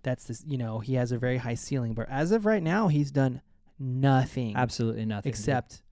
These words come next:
Speaker 1: gamble his money away in this league. So I'm not worried about him. I'm happily taking Amon-Ra as one of my ri-, wide receivers. Like I said, he's a very safe,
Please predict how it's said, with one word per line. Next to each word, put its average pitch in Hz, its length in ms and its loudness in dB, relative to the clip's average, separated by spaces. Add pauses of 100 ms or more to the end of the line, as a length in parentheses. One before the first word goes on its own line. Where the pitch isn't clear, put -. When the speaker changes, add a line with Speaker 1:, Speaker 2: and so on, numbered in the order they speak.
(640)
Speaker 1:
gamble 131 360 2
his 139 120 4
money 120 300 0
away 113 260 2
in 117 80 -4
this 110 220 -6
league. 107 320 -6 (500)
So - 460 -6
I'm 139 240 -2
not 139 180 2
worried 131 220 2
about 120 240 -2
him. 120 320 -6 (680)
I'm 135 100 -2
happily 123 320 0
taking 113 300 -4
Amon-Ra 110 600 -6
as 131 180 -6
one 117 140 -4
of 113 40 -4
my 110 120 -6
ri-, 110 280 -4 (140)
wide 123 180 2
receivers. 117 400 0
Like 131 120 2
I 127 40 0
said, 123 160 0
he's 123 140 0
a 120 60 2
very 135 220 6
safe, - 640 -2